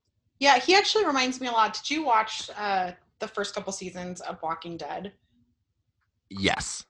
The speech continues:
Speaker 1: He reminds me of Herschel. So just kind of a, like,
Speaker 2: Yes.
Speaker 1: like, a moral compass that, like, just kind of grounds the goodness in most scenes and, like, he inspires warmth in you. You just kinda, like,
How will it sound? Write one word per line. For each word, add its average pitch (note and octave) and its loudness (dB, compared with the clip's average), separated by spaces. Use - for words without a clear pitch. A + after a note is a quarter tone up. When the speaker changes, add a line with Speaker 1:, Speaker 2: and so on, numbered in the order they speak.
Speaker 1:
He C#4+ 0
reminds D4+ 2
me B3+ -2
of F3 -4
Herschel. - -8
So A3 0
just A#3 -4
kind B3 6
of G#3 0
a, G3+ 0
like, F#3+ 2
Speaker 2:
Yes. D#2+ 4
Speaker 1:
like, F3+ -2
a - -2
moral B3 6
compass G3 -2
that, F3+ -2
like, E3 -4
just B3 -2
kind C#4+ 6
of A3 -2
grounds G3 2
the F#3 -2
goodness F#3 -6
in G#3 -4
most F#3 -4
scenes G#3 -6
and, G#3+ -6
like, D#3+ -2
he C4+ 0
inspires B3 2
warmth G#3+ -6
in D#3 -8
you. - -18
You F3 -14
just G3 -6
kinda, G#3+ -4
like, G#3+ -2